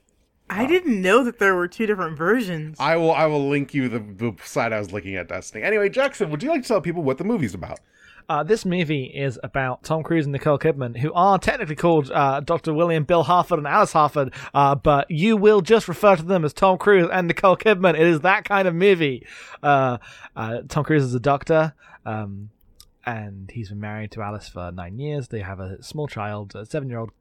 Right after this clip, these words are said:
Speaker 3: uh, girl. Uh, what's her name?
Speaker 1: Helena.
Speaker 3: Eleanor. Yes, that's it.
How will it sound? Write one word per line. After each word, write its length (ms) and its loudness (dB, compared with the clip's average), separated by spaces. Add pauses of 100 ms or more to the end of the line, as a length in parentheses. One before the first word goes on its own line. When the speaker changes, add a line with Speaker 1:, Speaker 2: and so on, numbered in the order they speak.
Speaker 3:
uh, 200 -12 (340)
girl. 340 -16 (460)
Uh, 800 -10
what's 300 -12
her 180 -8
name? 340 -12 (1040)
Speaker 1:
Helena. 520 -6
Speaker 3:
Eleanor. 460 -6
Yes, 260 -10
that's 240 -6
it. 160 -14